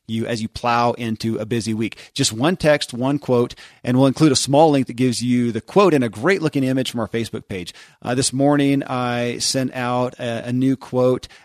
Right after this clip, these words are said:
and you know what? It was, it's something that I needed to hear too. So to sign up right now, text Ziegler, Z I G L A R, to this number, three eight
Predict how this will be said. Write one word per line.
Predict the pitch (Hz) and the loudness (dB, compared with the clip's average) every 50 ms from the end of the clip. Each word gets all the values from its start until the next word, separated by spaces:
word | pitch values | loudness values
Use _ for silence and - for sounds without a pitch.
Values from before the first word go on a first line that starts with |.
| _ - | _ -6
and | 131 127 123 123 120 123 120 - _ | -4 -2 -2 -2 -2 -2 -4 -6 _
you | - 139 139 | 0 2 4
know | 143 143 | 4 6
what? | 143 143 143 - | 4 4 4 2
It | - 156 143 | -2 -8 -6
was, | 135 123 - - - | -6 -6 -6 -8 -6
it's | - 151 147 - | -8 -6 -4 -2
something | - 151 143 - 139 139 | 0 -2 0 0 0 -2
that | 135 135 - | -2 -2 -4
I | - 107 117 120 127 | -6 -6 -4 -2 -2
needed | 127 123 120 120 113 113 104 | -2 -2 -2 -4 -4 -6 -8
to | 107 | -8
hear | 95 107 113 107 104 | -6 -6 -6 -6 -6
too. | - - - 120 95 82 | -6 -4 -4 -4 -2 -2
So | - - 135 | -2 0 0
to | 117 113 | 0 0
sign | - - - 151 139 151 160 170 175 156 | 0 2 2 2 2 2 2 0 0 0
up | 123 120 117 - - | 0 -2 -4 -6 -8
right | 117 110 113 123 147 143 | -6 -4 -2 -2 -2 -2
now, | 131 123 117 117 113 117 113 - - - - _ _ - | -4 -4 -4 -2 -2 -4 -4 -6 -8 -18 -20 _ _ -16
text | - - - 151 156 - - - - - _ _ _ _ _ _ - | -10 -4 -2 -2 0 -2 -4 -8 -8 -14 _ _ _ _ _ _ -10
Ziegler, | 110 107 120 196 214 139 113 92 82 78 | -6 0 4 2 4 2 0 -8 -8 -10
Z | 90 98 131 147 151 | -6 -4 -2 0 0
I | 151 151 147 | 0 -2 -4
G | 123 139 147 147 - | -4 -6 -8 -6 -6
L | 127 131 135 | -6 -4 -4
A | 139 143 | -4 -2
R, | 139 117 101 90 | -2 -2 -4 -4
to | - - 117 | -6 -6 -4
this | 117 135 - 131 | -2 -2 -2 -2
number, | 131 113 98 90 82 78 _ _ _ _ _ - | -4 -4 -4 -6 -10 -12 _ _ _ _ _ -10
three | 123 120 156 156 117 87 - _ _ _ _ _ _ _ _ _ - - | -4 -2 -2 -2 -2 -4 -8 _ _ _ _ _ _ _ _ _ -6 -4
eight | 143 120 90 - - | -4 -4 -4 -8 -16